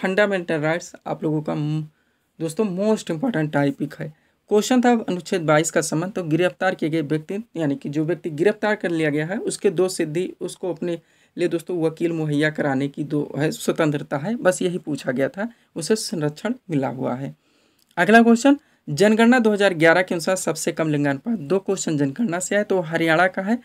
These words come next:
नौ सौ उन्यासी व्यक्ति दोस्तों प्रति, यहाँ पे दोस्तों एक हज़ार स्त्रियों पे नौ सौ उन्यासी पुरुषों की संख्या है, यानी सबसे कम लिंगानुपात हरियाणा राज्य का है। वहीं अगर केरल की बात करें तो दो हज़ार ग्यारह की जनगणना के अनुसार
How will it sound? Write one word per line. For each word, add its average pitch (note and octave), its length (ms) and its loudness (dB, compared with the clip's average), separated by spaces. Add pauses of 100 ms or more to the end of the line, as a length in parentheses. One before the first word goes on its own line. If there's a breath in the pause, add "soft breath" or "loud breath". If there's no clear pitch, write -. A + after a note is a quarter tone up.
(300 soft breath)
नौ G3 200 0
सौ A3 300 -2 (100)
उन्यासी F3+ 540 -2
व्यक्ति D#3+ 280 -4
दोस्तों D3+ 360 -4
प्रति, G3 600 -8 (580)
यहाँ F3 300 -2
पे F#3+ 80 0
दोस्तों F3+ 340 -4 (420)
एक A3 240 6
हज़ार E3 220 2
स्त्रियों D3+ 340 -4
पे A3+ 280 -2
नौ G3 240 0
सौ A#3 280 -2 (100)
उन्यासी E3+ 680 -4
पुरुषों D#3+ 260 -6
की E3 120 -6
संख्या D#3+ 380 -4
है, A3 100 -4 (120)
यानी E3+ 160 -2
सबसे G3+ 320 -2
कम F3+ 160 -4
लिंगानुपात D3+ 560 -2 (320)
हरियाणा F3 300 2
राज्य D#3 260 2
का D3+ 140 4
है। F#3 380 -4 (100)
वहीं F3+ 120 0
अगर F#3+ 200 2 (240)
केरल G#3+ 240 6
की G#3+ 140 0
बात D3+ 220 4
करें G3 140 -4
तो F#3+ 80 -2
दो F#3 140 -2
हज़ार F3 220 -2
ग्यारह E3 220 0
की F3+ 140 -6
जनगणना D3 380 0
के D3 120 -4
अनुसार F3 240 -4